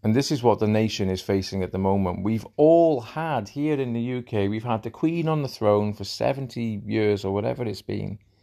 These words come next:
No one really in this lifetime has known anything any different. We're going into a huge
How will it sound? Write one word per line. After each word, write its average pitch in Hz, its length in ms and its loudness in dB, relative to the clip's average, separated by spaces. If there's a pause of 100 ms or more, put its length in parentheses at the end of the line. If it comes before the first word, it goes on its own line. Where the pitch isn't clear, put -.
(1040)
No 233 120 4
one 185 340 2
really 160 420 2
in 104 80 4
this 101 180 0
lifetime 98 420 2
has 101 100 -2
known 117 240 4
anything 104 340 0
any 104 180 2
different. - 720 -4
We're 123 140 0
going 143 400 4
into 123 400 -2
a 104 60 2
huge 151 1000 -4